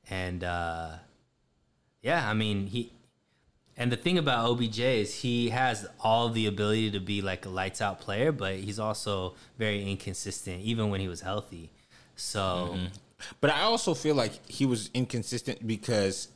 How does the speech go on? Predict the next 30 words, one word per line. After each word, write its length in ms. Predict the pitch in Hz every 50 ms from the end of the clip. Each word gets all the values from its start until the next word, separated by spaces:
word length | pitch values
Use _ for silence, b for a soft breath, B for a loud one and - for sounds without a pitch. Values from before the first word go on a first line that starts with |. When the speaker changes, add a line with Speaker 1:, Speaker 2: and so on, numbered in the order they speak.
| -
Speaker 2:
in 180 | - 117 113 98
his 220 | 123 117 107 98
brain, 460 | 92 87 90 101 101 107 110 120 127 123
he's 200 | 120 113 104 -
playing 240 | - 107 104 101
for 140 | 92 - 92
the 60 | 85
highlights. 520 | 80 87 87 82 73 - - - - - - _ b b b b b b b b b _ _ _ - -
And 120 | 107 107
so 180 | - - 117 104
Speaker 1:
It's 80 | -
Speaker 2:
he's, 240 | 120 123 123 123 123
Speaker 1:
possible. 540 | 151 165 165 - - 104 101 101 104 107 - -
Speaker 2:
he's 260 | - - 143 131 123 -
playing 760 | - - - 139 135 135 131 127 127 123 123 120 117 117 107
for 180 | - - - 120
the 80 | 107
big 300 | 87 87 113 113 104 98
plays, 560 | - - 110 101 98 101 98 95 95 95 - -
and 160 | 104 104 104 - -
every 400 | 107 117 113 104 98 95 98 90
play 240 | - - 101 90 90
has 200 | 92 92 - -
to 40 |
be 160 | 90 85 85 87
a 60 | 80
big 180 | 78 87 78
old 140 | 82 - -
play. 380 | 104 107 104 101 98 95 95 92
Speaker 1:
Right. 80 | 87